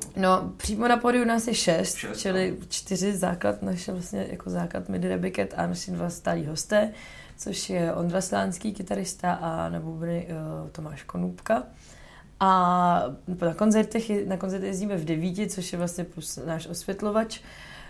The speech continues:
Speaker 1: Tomáš Pejša, potom vždycky ještě s námi jezdí technik a potom náš manažer Kužel. Takže, eh, to jezdíme takhle v devíti, to je jako stabilní sestava, ale potom samozřejmě kolem nás se jako motá několik dalších lidí, který prostě nám pomáhají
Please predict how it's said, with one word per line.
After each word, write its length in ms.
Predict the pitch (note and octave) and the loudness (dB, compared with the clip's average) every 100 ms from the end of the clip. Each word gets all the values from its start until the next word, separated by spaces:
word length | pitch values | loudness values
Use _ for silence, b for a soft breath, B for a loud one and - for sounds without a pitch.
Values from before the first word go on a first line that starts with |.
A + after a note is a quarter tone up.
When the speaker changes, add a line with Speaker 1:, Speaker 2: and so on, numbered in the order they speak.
| B | B
Speaker 1:
Tomáš 360 | - A#3 A#3 A3+ | -2 0 0 -2
Pejša, 440 | - A#3 - A#3 | -2 -2 2 0
potom 300 | G#3+ - G3+ | 0 -4 -2
vždycky 340 | F#3+ G3 - | -2 -4 -2
ještě 200 | G3 - | -4 -2
s 60 | F#3 | -4
námi 260 | G3 G3 G3 | -4 -2 -2
jezdí 220 | F3 E3 | -2 -2
technik 480 | E3+ E3+ G3 F3+ - | -4 -2 -2 -2 0
a 120 | F3 | -2
potom 340 | E3+ F3 E3+ | 0 -4 -4
náš 220 | E3+ D3 - | -4 -6 -4
manažer 520 | D#3+ D#3 D#3 D#3 D3 - | -4 -2 -2 -4 -6 -10
Kužel. 480 | - C#3+ D3 C#3+ C#3+ B B B B B B | -8 -4 -2 -4 -8 B B B B B B
Takže, 680 | - E3+ D#3+ E3 E3+ D#3+ E3 - | -6 -6 -4 -2 0 2 0 0
eh, 40 | E3+ | -2
to 120 | F3 | 2
jezdíme 340 | E3+ F3 F#3+ | 2 2 2
takhle 240 | F3 F3 G#3 | 2 2 2
v 80 | |
devíti, 340 | E3+ E3+ F3 F3+ | 2 2 2 2
to 80 | F3+ | 4
je 60 | |
jako 180 | E3+ F3+ | 4 2
stabilní 460 | F3 E3 D#3+ F3+ F3+ | 0 0 2 2 2
sestava, 460 | F3+ - F3+ F3+ | -2 -4 0 4
ale 140 | F3+ F3 | 6 4
potom 280 | F3+ - | -2 -6
samozřejmě 400 | F3 F3 E3 F3 | -4 -2 -2 -2
kolem 260 | F3 E3+ E3+ | -2 -2 -2
nás 220 | E3 E3+ | -2 -4
se 120 | - F3 | -4 -4
jako 180 | E3 | -2
motá 260 | F3+ E3+ F3 | -2 -2 0
několik 340 | E3+ D#3+ F3+ | -2 -2 -2
dalších 440 | F3 E3+ E3+ F3 - | 0 0 -2 -6 -4
lidí, 240 | E3+ D#3+ | -4 -2
který 300 | F3 F3 F3 F3 B B B B - | -4 -2 -2 -4 B B B B -10
prostě 340 | D#3+ - F3+ | -6 -2 2
nám 280 | E3 E3 E3+ | 2 2 0
pomáhají 720 | D#3+ E3 E3+ E3+ F3 E3+ | -2 0 2 4 2 2